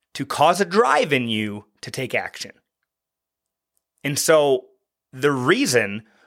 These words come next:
why you might feel like, "Man, some days I just have what it takes. I'm ready to rock. I'm ready to roll, ready to put in the work to achieve my goals." And other days you might not feel it. And then therefore you might not actually do what's necessary.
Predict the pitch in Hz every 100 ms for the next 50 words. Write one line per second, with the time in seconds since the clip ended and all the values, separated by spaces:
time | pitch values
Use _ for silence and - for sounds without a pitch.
0 | _ 139 147 143 170 170 170 - 160 151
1 | 120 120 170 120 - 202 196 185 156 156
2 | 135 - 165 156 151 135 - 156 156 127
3 | 110 135 180 180 151 143 147 139 120 131
4 | 147 143 127 131 135 127 123 - - _
5 | 127 160 160 151 156 143 131 120 139 120
6 | - - _ _ _ _ - 147 131 120
7 | - 151 131 113 131 175 135 143 170 151
8 | 139 127 - _ _ _ 151 156 143 131
9 | 131 151 - - 127 127 143 143 139 127
10 | 143 151 135 131 131 127 120 123 131 131
11 | 120 120 - 120 110 110 127 113 110 -
12 | 120 170 - 151 - 107 90 92 123